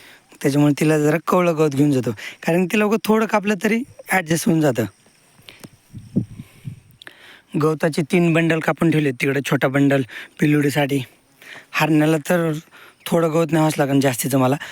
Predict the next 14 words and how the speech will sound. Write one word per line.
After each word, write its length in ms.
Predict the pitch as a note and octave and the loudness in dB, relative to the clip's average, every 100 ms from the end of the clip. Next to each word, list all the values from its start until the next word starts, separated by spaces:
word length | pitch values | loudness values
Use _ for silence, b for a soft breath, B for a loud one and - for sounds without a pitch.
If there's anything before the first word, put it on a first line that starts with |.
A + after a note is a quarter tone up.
| B | B
हरण्याला 380 | - F3 G3+ G3 | -2 0 2 2
मी 160 | G3+ F#3 | 0 2
थोडं 200 | F#3+ F#3 | 2 2
गवत 180 | F3+ E3 | 0 0
कापून 280 | F3+ D#3 E3+ | -2 0 0
नेतो 240 | E3 D#3 D3+ | 0 -2 0
माझ्यासोबत, 500 | D3+ C#3+ D#3+ D3 E3+ B - - | 0 0 0 -2 -4 B -10 -4
पिलुडीला 460 | E3+ E3 D#3 E3 | 0 2 0 0
आणि 100 | E3 C#3+ | 0 0
हरण्याला 340 | D#3+ C#3 C#3+ | 0 0 -2
एकत्र. 240 | C#3+ C#3 D3+ B B - | -2 -2 -4 B B -6
हे 140 | E3+ | 0
मोठा 300 | D3 D#3 D#3 | 2 2 0
बंडल 340 | D3 D3+ D#3 | 0 0 0